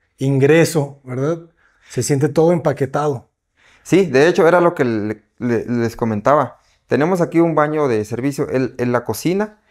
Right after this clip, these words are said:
Speaker 2: y otro baño en la parte de atrás y el área de lavandería. Entonces encajonamos parte de los servicios en ese eje y no desfasamos, ¿verdad? Mucho porque también los desfases pues generan mucho, mucho movimiento.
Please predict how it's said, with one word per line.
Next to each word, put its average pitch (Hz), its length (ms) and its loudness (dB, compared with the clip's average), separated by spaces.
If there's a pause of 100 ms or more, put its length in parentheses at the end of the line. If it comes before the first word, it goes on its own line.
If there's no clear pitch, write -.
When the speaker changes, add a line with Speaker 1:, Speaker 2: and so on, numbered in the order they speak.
(240)
Speaker 2:
y 117 800 0 (180)
otro 143 380 2
baño 151 340 4
en 131 140 0
la 110 160 -4
parte 131 520 0
de 107 120 -2
atrás 127 560 -2
y 120 160 -6
el 113 120 -2
área 127 240 0
de 123 60 0
lavandería. 107 480 -2
Entonces 127 400 -6 (420)
encajonamos 120 920 -4 (120)
parte 131 280 0
de 135 80 4
los 110 140 -4
servicios 135 440 -4
en 113 160 0
ese 127 360 2
eje 143 260 -6 (340)
y 120 140 -6
no 127 180 2
desfasamos, 127 640 -2
¿verdad? 110 260 -8
Mucho 117 600 -6
porque 120 400 -4 (240)
también 147 340 2
los 156 120 4
desfases 156 400 0
pues 120 300 -6
generan 127 440 0
mucho, 110 680 -4 (380)
mucho 156 220 -2
movimiento. 131 760 -2